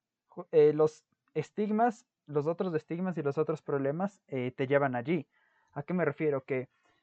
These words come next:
muchas veces, ah, varios medios, gente y otras cosas nos terminan alejando. Y es,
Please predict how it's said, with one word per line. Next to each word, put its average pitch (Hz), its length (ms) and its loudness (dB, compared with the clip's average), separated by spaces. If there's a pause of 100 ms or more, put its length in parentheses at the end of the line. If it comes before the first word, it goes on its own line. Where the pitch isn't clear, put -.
(120)
muchas 196 320 2
veces, 196 580 2 (180)
ah, - 120 -2 (520)
varios 180 680 4 (440)
medios, 143 800 2
gente 151 720 0
y 143 100 -4
otras 143 260 0
cosas 156 360 -6 (380)
nos 139 240 -8
terminan 147 680 -2 (420)
alejando. 135 680 -2 (560)
Y 135 280 2
es, 143 240 0